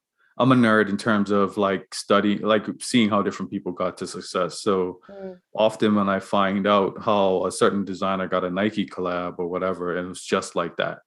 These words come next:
Speaker 1: It was just, they just happened to be in the same place with someone who knew somebody or was friends with somebody. And it's like, "Oh, yeah, you wanna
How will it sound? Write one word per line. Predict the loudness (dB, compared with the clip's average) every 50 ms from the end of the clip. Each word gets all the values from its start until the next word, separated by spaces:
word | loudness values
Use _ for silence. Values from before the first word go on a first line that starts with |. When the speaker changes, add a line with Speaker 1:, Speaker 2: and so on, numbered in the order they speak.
| _
Speaker 1:
It | -6 -4
was | -4 -4
just, | -4 -6 -6 -8 -4 0
they | 2 2
just | 2 0 -2 -2
happened | -2 -2 -2 -4 -6 -6 -6 -6
to | -6
be | -6 -6 -6
in | -6 -6
the | -8 -8
same | -6 -4 -2 0 0 0 -2
place | -2 0 0 0 0 -2 -4 -6 -12 -16 -18 _ _ _ _ _ _ _ _ -6
with | -6 -6 -6 -6
someone | -4 -2 0 2 2 2 2 2 0
who | 2 2
knew | 0 0 -2 -4
somebody | -6 -6 -4 -2 -2 0 0 0 -2 -2 -2
or | -2 -4 -4 -6 -8 -10 _ _ _ -8
was | -6 -6 -6
friends | -4 -2 0 0 0 -2 -4 -6
with | -8 -6
somebody. | -6 -6 -4 -4 -6 -6 -6 -8 -8
And | -8 -10
it's | -8 -8
like, | -8 -6 -2
"Oh, | 0 0 2
yeah, | 4 4 4 4
you | 4 4 4
wanna | 2 4 4 4 4 2